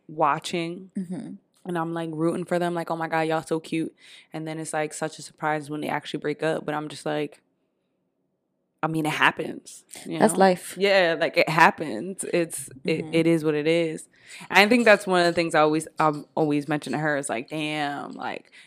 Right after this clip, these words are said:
Speaker 1: not that I'm wishing for it, not that I expect us to break up, but it's just, like,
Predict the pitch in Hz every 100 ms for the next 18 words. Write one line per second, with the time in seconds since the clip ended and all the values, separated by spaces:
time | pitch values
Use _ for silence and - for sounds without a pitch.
0 | - 165 170 165 175 170 165 151 147 160
1 | 151 139 - 147 139 135 - 139 143 147
2 | 147 135 135 135 - - 143 - 127 -
3 | - 123 - 151 147 - - - 151 160
4 | - 151 143 -